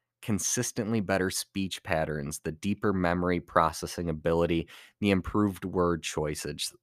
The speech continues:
choice. <laughs> Oh, Jesus Christ.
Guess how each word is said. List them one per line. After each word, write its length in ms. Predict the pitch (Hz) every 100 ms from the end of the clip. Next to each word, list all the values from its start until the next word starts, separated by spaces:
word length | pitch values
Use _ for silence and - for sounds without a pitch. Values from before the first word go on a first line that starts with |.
| _
choice. 640 | - - 95 87 76 - -
<laughs> 60 | - _ _ _ _ _ -
Oh, 140 | 80 78
Jesus 380 | - 78 78 -
Christ. 480 | - 78 78 71